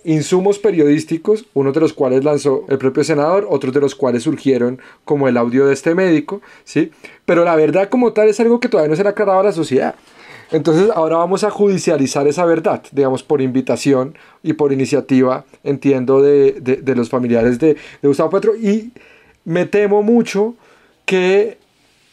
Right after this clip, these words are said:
va a ser una oportunidad para ver hasta qué punto la opinión de Petro puede ser judicializable, ¿no? O sea, como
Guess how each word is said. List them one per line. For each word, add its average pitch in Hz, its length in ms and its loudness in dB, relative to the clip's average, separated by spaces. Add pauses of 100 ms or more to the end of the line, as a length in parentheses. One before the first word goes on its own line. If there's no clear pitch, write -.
(360)
va 170 80 2
a 160 40 0
ser 190 180 0
una 202 460 0
oportunidad 160 680 0
para 190 200 2
ver 151 120 2
hasta 143 240 -2
qué 147 120 0
punto 165 300 -2
la 190 80 2
opinión 170 320 0
de 139 120 2
Petro 170 380 -2
puede 165 220 2
ser 170 140 0
judicializable, 165 880 -2 (300)
¿no? 165 80 -2
O 180 40 0
sea, 156 140 -2
como 139 220 -4